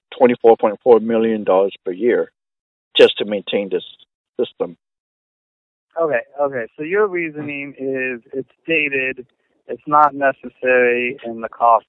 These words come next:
Speaker 2: is high on it. So that's why we don't need it. Right?
Speaker 1: Right, and then, and also just, and also, you know, if you want to continuously update it more frequently, it's gonna cost even more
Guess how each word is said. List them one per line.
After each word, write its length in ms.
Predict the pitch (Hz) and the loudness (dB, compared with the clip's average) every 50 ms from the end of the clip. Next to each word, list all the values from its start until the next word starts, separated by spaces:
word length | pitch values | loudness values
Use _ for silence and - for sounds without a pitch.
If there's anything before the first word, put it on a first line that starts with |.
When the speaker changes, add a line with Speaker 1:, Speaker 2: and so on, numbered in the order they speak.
| - | -8
Speaker 2:
is 100 | 101 104 - | -16 -14 -8
high 240 | - 98 95 90 87 | -6 -4 -4 -4 -4
on 180 | 85 87 87 85 | -6 -10 -12 -14
it. 140 | 85 82 _ _ - | -18 -20 _ _ -12
So 60 | 110 | -6
that's 200 | 110 113 117 113 101 | -4 -4 -4 -4 -2
why 180 | 123 120 113 110 | 0 0 0 0
we 120 | 107 104 | -2 -4
don't 240 | 98 101 98 90 95 | -6 -6 -6 -8 -10
need 200 | 98 90 82 80 | -12 -14 -12 -12
it. 120 | 82 - - _ - | -12 -14 -16 _ -16
Right? 120 | 95 101 107 | -8 2 6
Speaker 1:
Right, 400 | 123 127 120 117 110 104 101 110 | 8 10 10 10 10 8 8 8
and 220 | 117 117 113 113 | 6 6 6 6
then, 260 | 120 117 113 113 113 | 4 2 2 2 4
and 220 | 120 123 117 113 113 | 6 6 6 6 8
also 640 | 113 113 127 131 135 - - 143 139 139 135 135 131 | 8 10 10 8 6 6 8 10 12 12 10 10 6
just, 260 | 131 - 135 - - - | 4 2 2 2 4 6
and 320 | 131 120 120 113 110 90 - | 6 6 6 6 2 -4 0
also, 500 | - 117 127 131 - - 127 127 120 - - - | 2 2 2 4 6 6 6 6 6 4 -2 -8
you 120 | 143 139 135 | -2 2 4
know, 180 | 123 107 107 | 4 4 6
if 180 | 104 135 127 - - | 4 4 2 0 -2
you 200 | 135 135 131 131 | -4 0 0 2
want 280 | 120 120 123 123 123 - | 2 4 2 2 2 -2
to 100 | - 113 - - | -6 -10 -6 -4
continuously 1000 | - 117 110 - - 127 127 127 127 131 127 123 - - 127 123 123 120 120 117 - _ _ _ _ _ _ _ _ - | -4 -4 -4 -4 -4 -2 -2 0 0 0 0 -2 -4 -4 0 0 2 2 2 0 -4 _ _ _ _ _ _ _ _ 2
update 440 | 123 123 - _ 143 135 127 123 131 | 4 4 4 _ 4 6 6 6 6
it 180 | 127 123 - | 4 4 2
more 260 | - 127 123 120 113 - _ | 2 4 6 6 6 6 _
frequently, 600 | - 143 147 - - 175 160 156 156 151 151 156 | 2 2 2 2 0 0 2 4 6 6 6 6
it's 220 | 135 117 - - - | 6 6 4 2 0
gonna 220 | - 123 113 107 98 92 - _ _ - | 0 0 2 0 -2 -4 -10 _ _ -16
cost 320 | - - - 143 123 113 - - | -4 2 4 6 6 4 2 -2
even 280 | 113 107 110 98 98 95 | -6 -6 -6 -6 -6 0
more 280 | 101 120 131 123 113 | 4 6 6 6 6